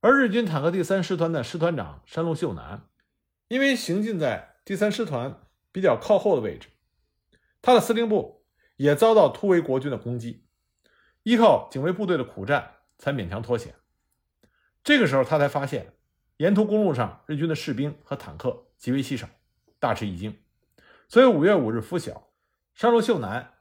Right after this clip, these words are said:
严令北上的坦克部队主力和骑兵第四旅团立即返回，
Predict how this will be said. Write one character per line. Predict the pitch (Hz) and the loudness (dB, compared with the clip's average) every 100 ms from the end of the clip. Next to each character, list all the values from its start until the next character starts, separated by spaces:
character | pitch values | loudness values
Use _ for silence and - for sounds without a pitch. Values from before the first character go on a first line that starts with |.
| _ | _
严 | - 143 233 | -4 0 2
令 | 220 | 0
北 | - 104 | 0 -4
上 | 95 175 | 0 -2
的 | 113 | -2
坦 | - 87 | -8 -10
克 | 139 | -8
部 | 151 | -4
队 | 139 | -4
主 | 82 85 | -6 -10
力 | 120 - _ _ | -10 -12 _ _
和 | 127 | -10
骑 | - 156 | -6 -4
兵 | 175 | -4
第 | 160 | -4
四 | 165 180 | -4 -4
旅 | 110 | -6
团 | - - 107 - _ | -8 -12 -14 -16 _
立 | 214 151 | -2 -2
即 | |
返 | 117 95 | -2 -6
回， | - 85 101 | -12 -14 -14